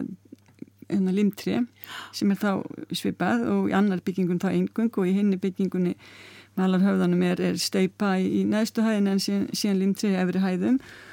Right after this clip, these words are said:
og, uh, sem sagt, það er mikill munur á, uh, til dæmis útvegg úr steypu og, og limtré. Það er áttatíu prósent minna kolefnisspor í, í limtrés útvegnum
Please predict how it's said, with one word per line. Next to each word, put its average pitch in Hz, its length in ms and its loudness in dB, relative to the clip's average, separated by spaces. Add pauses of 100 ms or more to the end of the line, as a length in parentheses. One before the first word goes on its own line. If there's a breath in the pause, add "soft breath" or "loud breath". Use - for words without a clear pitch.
(180 loud breath)
og, 202 500 2
uh, - 640 -8
sem 190 180 0
sagt, 202 160 -4
það 208 140 2
er - 20 6
mikill 208 300 2
munur 220 500 6
á, 220 160 2
uh, - 800 -2
til 214 220 0
dæmis 214 260 0
útvegg 233 480 -2
úr 202 160 -2
steypu 240 480 0
og, 214 240 -2
og 214 80 0
limtré. 214 400 0
Það 226 220 0
er 202 100 -2
áttatíu 214 400 -2
prósent 214 240 -2
minna 208 240 2
kolefnisspor 208 640 -2
í, 214 60 0
í 208 100 0
limtrés 202 480 -2
útvegnum 196 640 0